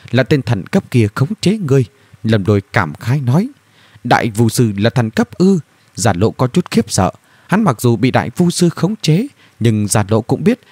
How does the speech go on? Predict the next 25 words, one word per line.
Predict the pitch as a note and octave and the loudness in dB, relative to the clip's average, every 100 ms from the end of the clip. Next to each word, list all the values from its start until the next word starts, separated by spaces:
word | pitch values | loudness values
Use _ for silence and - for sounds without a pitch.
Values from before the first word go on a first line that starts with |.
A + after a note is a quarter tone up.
| - | -8
Đại | A2+ F#2+ G2+ | -2 -2 0
Vu | G#2+ | 0
Sư | F#2+ G#2+ G2+ | 0 0 0
vô | C3+ F#3 | 0 0
cùng | A2+ D#2+ | -2 -2
lợi | F2 E2+ | -4 -4
hại, | F#2+ F#2+ _ - - | -4 -4 _ -20 -8
nhưng | G#2+ A#2+ | -2 0
hắn | G#2+ C#3 F3 | 0 -2 -2
cũng | - - | -4 -2
không | C#3+ G2+ | -2 0
bằng | G#2+ G2+ | 0 -2
cách | F#2 F#3+ B2 | -2 -6 -2
nào | G2 E2 | -2 -2
phán | - D#3+ | -2 -2
đoán | C#3 C#3 B3+ - - | 0 -2 -2 -10 -6
Đại | A2+ G#2 | -2 -2
Vu | - A2+ | 0 0
Sư | - A2 | 0 0
này | F#2+ F#2 C#2 | 0 -4 -4
là | F2+ D#2 | -4 -4
thần | - D2+ D2+ | -4 -6 -2
cấp. | E3 - _ _ - - - | -4 -4 _ _ -20 -20 -14
"Đúng | G#2+ A2+ C#3+ | -2 0 0
đấy, | C3 C#3+ | 0 0